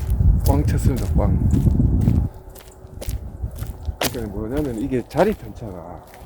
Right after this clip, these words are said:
좀 있는 것 같아요. 그리고 날씨에 따라 갖고, 날씨가 좀 이렇게 좋은 날에는 저런 이제 수심이 저기가 한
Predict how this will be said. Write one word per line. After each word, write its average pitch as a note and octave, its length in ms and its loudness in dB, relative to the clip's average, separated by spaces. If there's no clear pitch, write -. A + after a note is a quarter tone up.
좀 F#2+ 280 -6
있는 C3+ 220 2
것 A#2+ 100 0
같아요. F#2+ 280 -2
그리고 A#2 240 -4
날씨에 C#3 320 0
따라 F#2 240 -4
갖고, F2 340 -14
날씨가 B2 520 -2
좀 A#2 200 -4
이렇게 G2+ 260 -6
좋은 D3 300 4
날에는 D3 760 4
저런 A#2 200 -2
이제 G#2+ 220 -2
수심이 F#3+ 440 2
저기가 C3 380 0
한 A#2 160 -2